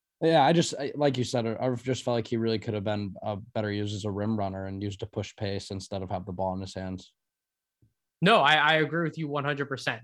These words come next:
Speaker 2: And so I'm, I'm curious to see where, where his trajectory ends up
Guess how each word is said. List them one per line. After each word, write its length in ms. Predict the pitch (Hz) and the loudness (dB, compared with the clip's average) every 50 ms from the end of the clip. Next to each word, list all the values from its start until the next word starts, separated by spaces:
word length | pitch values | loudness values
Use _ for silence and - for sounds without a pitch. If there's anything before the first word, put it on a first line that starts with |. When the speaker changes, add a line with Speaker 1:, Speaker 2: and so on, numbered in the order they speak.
| - - | -8 -8
Speaker 2:
And 120 | 143 131 | -6 -6
so 240 | - - 143 135 135 | -2 0 2 2 4
I'm, 260 | 135 139 139 139 135 | 4 4 4 4 2
I'm 240 | 127 156 151 147 143 | 2 2 2 2 0
curious 460 | 120 - - 156 156 156 151 147 151 | -4 -2 0 2 2 2 2 0 -2
to 80 | - 135 | -6 -10
see 240 | - - 151 143 135 | -8 -4 -4 -2 -2
where, 320 | 127 135 135 135 131 127 | 0 0 2 2 0 0
where 220 | 127 135 135 131 127 | 0 0 0 0 0
his 520 | 143 143 143 139 131 123 117 - - - - _ _ _ _ | 0 -2 -2 -2 -2 -4 -6 -6 -8 -10 -12 _ _ _ _
trajectory 720 | - - 190 170 - 170 160 156 - - 151 147 139 135 131 | 0 2 2 4 4 2 2 0 0 0 2 2 2 2 2
ends 220 | 135 135 131 123 | 0 0 -2 -2
up 240 | 131 120 113 - | -4 -4 -4 -8